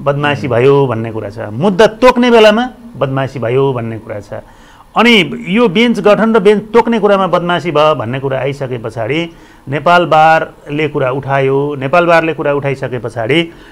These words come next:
Speaker 1: अ, सर्वोच्च अदालत आफैले, अहिलेको हालवाला प्रधान न्यायाधीश आफैले यसको चाहिँ न्यायपालिकाको विकृति विसङ्गतिको सन्दर्भमा छानबिन गर्नका लागि एउटा आयोग गठन गर्नुभयो। त्यो आयोगमा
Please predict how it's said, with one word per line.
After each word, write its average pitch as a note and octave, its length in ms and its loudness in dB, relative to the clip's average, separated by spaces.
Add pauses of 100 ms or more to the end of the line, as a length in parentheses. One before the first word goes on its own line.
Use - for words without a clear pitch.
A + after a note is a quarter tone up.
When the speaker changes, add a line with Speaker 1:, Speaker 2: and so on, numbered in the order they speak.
(120)
Speaker 1:
अ, A#2 160 -6
सर्वोच्च G3 380 2
अदालत D3 480 4
आफैले, E3+ 500 2 (580)
अहिलेको G#3 300 4
हालवाला E3 520 2
प्रधान D3 280 2
न्यायाधीश C#3 280 -4
आफैले E3 520 0 (500)
यसको F#3+ 320 4
चाहिँ E3+ 220 0
न्यायपालिकाको D#3 880 0
विकृति D#3+ 380 -4
विसङ्गतिको C#3+ 600 -4
सन्दर्भमा C3 460 -4
छानबिन C3 400 -4
गर्नका A#2+ 320 -4
लागि C3 340 -2 (360)
एउटा D3+ 360 2 (260)
आयोग D3 340 4
गठन C3 260 -4
गर्नुभयो। A#2 680 0 (240)
त्यो F3 100 4
आयोगमा G3 500 4